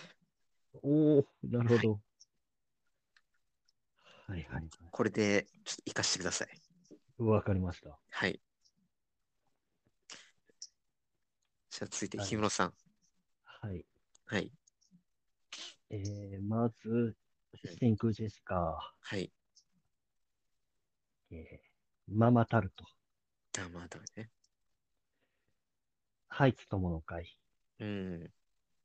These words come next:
Speaker 1: ダイヤモンド。
Speaker 2: ああ。
Speaker 1: えー、ウエストランド。
Speaker 2: うん。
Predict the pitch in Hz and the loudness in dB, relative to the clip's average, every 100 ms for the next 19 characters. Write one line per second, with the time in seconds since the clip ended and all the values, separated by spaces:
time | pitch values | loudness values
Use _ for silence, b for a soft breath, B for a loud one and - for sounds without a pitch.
0 | _ _ _ _ _ _ _ _ _ _ | _ _ _ _ _ _ _ _ _ _
1 | - 87 104 107 110 110 104 92 82 80 | -18 -10 2 6 8 8 8 4 0 -8
2 | - _ _ _ _ - 104 101 92 87 | -14 _ _ _ _ -12 -6 -4 -4 -6
3 | 87 82 - _ _ _ _ _ _ _ | -10 -16 -20 _ _ _ _ _ _ _
4 | _ _ _ _ _ _ _ _ - 113 | _ _ _ _ _ _ _ _ -10 -2
5 | 110 113 113 110 110 110 110 - _ _ | 2 4 4 2 -2 -4 -12 -16 _ _
6 | _ _ _ _ _ _ _ _ _ - | _ _ _ _ _ _ _ _ _ 4
7 | 120 139 - 131 131 110 87 - - _ | 8 8 6 4 6 4 2 -4 -10 _
8 | _ _ _ _ 110 104 92 82 80 | _ _ _ _ -6 -4 -4 -8 -12